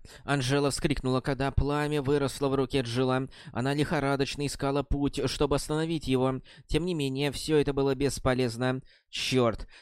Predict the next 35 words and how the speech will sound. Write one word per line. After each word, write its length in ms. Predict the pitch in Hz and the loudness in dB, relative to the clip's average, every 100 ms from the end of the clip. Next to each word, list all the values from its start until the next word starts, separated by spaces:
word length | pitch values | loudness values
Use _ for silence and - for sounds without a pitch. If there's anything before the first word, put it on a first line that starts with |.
| - | -2
Фэй 380 | 143 - 151 | 0 2 0
не 100 | 151 | 2
мог 240 | 147 151 135 | 0 0 0
сделать 300 | 123 151 147 | 0 0 0
ничего 280 | 143 147 147 | -2 0 0
другого, 440 | 143 127 131 127 | 2 2 2 0
кроме 260 | - 143 139 | 0 -2 0
как 180 | 143 | -2
попытаться 500 | 139 135 139 135 139 | 0 0 0 0 0
забл-, 180 | 135 135 | 0 0
заблокировать 840 | 117 135 139 143 - 135 127 127 127 | 0 0 0 -2 0 0 2 0 0
его 220 | 131 131 | 0 0
шлемом, 500 | - 127 127 139 156 - - - | 0 0 2 0 -4 -10 -18 -4
который 400 | 143 139 143 147 | -2 2 2 2
он 280 | 151 139 | 0 0
держал 440 | 127 139 117 131 123 | 2 0 2 0 0
в 60 | |
руке. 460 | 131 127 131 127 139 - _ _ | -2 -2 0 0 -2 -10 _ _
Бум! 420 | 135 131 139 127 131 - - | -2 4 4 2 -4 -10 -4
Огненный 380 | 123 135 143 | -2 0 0
шар 320 | 135 - 127 123 | 0 0 -2 -2
столкнулся 680 | - 139 - 139 127 139 | -2 -2 -2 -2 -2 -2
с 160 | - 143 | 0 -2
шлемом, 540 | - 175 139 131 131 - - - | -2 0 2 0 -2 -10 -8 0
производя 640 | 143 135 123 131 131 135 | 2 2 0 -2 0 0
взрыв 380 | 120 135 143 - | 0 -2 -2 -4
искр 400 | 147 135 - 135 | -4 -4 0 -2
и 160 | 135 135 | 0 0
дыма. 380 | 127 123 127 135 - - 135 | 0 0 -2 -4 -14 -8 -4
Шлем 380 | - 127 143 143 | -4 0 0 0
накалился 800 | 147 147 170 147 139 123 143 | -2 -2 -2 0 0 0 -2
до 120 | 131 135 | -2 -2
красна 640 | 147 143 - 139 131 127 - - 139 | -2 -4 -4 -2 0 -2 -6 -16 -4
и 100 | 147 | -4
с 160 | - | -2